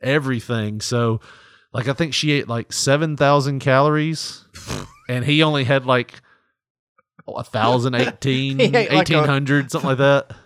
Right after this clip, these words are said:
Speaker 2: <laughs> A bird's fucking ration.
Speaker 1: And, you know, she told him at the beginning, she's like, "I think you're going to be a little bit more disturbed than me because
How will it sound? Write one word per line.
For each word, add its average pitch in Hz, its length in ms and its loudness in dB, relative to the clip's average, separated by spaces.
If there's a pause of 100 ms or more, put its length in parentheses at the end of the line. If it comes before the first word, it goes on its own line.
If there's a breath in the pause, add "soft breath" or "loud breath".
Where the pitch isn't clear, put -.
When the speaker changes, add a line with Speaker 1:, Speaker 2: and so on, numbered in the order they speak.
(140)
Speaker 2:
<laughs> 240 240 -4
A 220 80 -2
bird's 165 600 0
fucking 160 420 -8
ration. 147 560 -6 (160 soft breath)
Speaker 1:
And, 165 200 0
you 175 160 2
know, 156 100 4
she 180 180 0
told 160 260 6
him 135 100 2
at 117 100 -2
the 113 40 -12
beginning, 123 400 -2
she's 113 240 -4
like, 120 200 0 (260 loud breath)
"I 185 80 2
think 240 320 0
you're 196 180 4
going 165 300 -2
to 151 100 -4
be 170 180 0
a 160 40 2
little 170 160 2
bit 160 180 0
more 170 220 -2
disturbed 165 420 -2
than 160 160 -2
me 185 160 0
because 156 360 -2